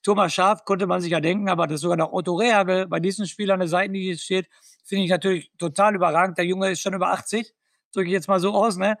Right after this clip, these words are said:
Also der Europameister mit Griechenland und, äh, deutscher Meister mit Werder und mit Lautern. Also richtig, richtig stark, was da kommt. Und da hat Werder wieder, finde ich, was richtig, richtig Gutes aufgezogen. Also da auf jeden Fall gegen, ähm,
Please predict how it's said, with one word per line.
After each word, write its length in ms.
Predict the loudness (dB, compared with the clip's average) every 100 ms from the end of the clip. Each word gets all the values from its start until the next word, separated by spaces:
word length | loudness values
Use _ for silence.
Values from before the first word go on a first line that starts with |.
| _ _ -20 _
Also 340 | -2 0 2 0
der 180 | 2 2
Europameister 580 | 2 2 2 2 0
mit 140 | -4 -4
Griechenland 500 | -2 -2 0 0 0
und, 240 | -2 -4
äh, 100 | -6
deutscher 360 | 0 0 0 0
Meister 320 | 2 0 -2
mit 180 | -4 0
Werder 220 | 0 2
und 80 | 0
mit 80 | 0
Lautern. 400 | 0 2 0 0 _ _ _ _
Also 260 | -2 0 -2
richtig, 540 | -2 0 0 0 -2
richtig 280 | -2 -4 -4
stark, 280 | 0 0 0
was 140 | -4
da 160 | -2 -2
kommt. 300 | -2 -2 -2
Und 100 | 0
da 280 | 2 4
hat 120 | 0 -4
Werder 280 | 0 2 4
wieder, 280 | 2 0 -2 -12
finde 160 | -8
ich, 80 | -2
was 160 | 0 0
richtig, 320 | -2 -4 -6
richtig 260 | -6 -6 -8
Gutes 300 | -6 -4 0
aufgezogen. 640 | 0 -2 -8 -2 -2 -2 -10 _ _ _ -4
Also 180 | 0
da 140 | 4 4
auf 200 | 4 0
jeden 200 | -2 0
Fall 280 | 2 2 2 _ _ _ _ _
gegen, 460 | 0 2 2 2 0
ähm, 560 | 0 0 0 -2 -4